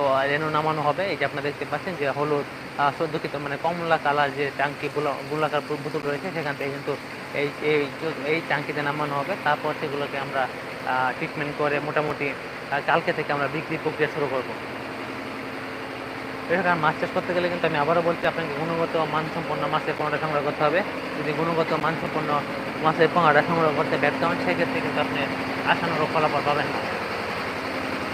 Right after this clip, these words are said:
তাই আপনাকে অবশ্যই, অবশ্যই গুণগত মানসম্পন্ন মাছের পোনাটা সংগ্রহ করতে বে-, হ-, হবে। আর সেই গুণগত মানসম্পন্ন মাছের পোনা, তার পাশাপাশি সঠিক একটি গাইডলাইন বই, হ্যাঁ, এবং বিক্রিয়ত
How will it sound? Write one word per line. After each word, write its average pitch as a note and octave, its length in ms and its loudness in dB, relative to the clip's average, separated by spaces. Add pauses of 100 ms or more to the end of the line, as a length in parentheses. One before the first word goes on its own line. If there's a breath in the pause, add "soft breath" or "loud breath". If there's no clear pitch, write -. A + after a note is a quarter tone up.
(760)
তাই D3 80 4
আপনাকে D3+ 260 0
অবশ্যই, D#3+ 360 4
অবশ্যই D#3+ 400 2
গুণগত D#3+ 340 0 (540)
মানসম্পন্ন D#3 520 0
মাছের D#3 300 0
পোনাটা D3+ 280 0
সংগ্রহ D#3 280 2
করতে D3+ 200 -2
বে-, C#3 280 0
হ-, C#3+ 200 2
হবে। E3+ 140 2 (340)
আর D3 140 4
সেই E3 100 2
গুণগত E3 360 2 (100)
মানসম্পন্ন D#3+ 480 2
মাছের D#3 300 2
পোনা, D#3 280 2 (340)
তার D#3 80 6
পাশাপাশি D#3+ 480 8
সঠিক F3 280 8
একটি E3 180 8
গাইডলাইন D#3 500 6
বই, D3+ 200 6 (100)
হ্যাঁ, F3 240 4 (360)
এবং D3 160 2
বিক্রিয়ত F3+ 460 4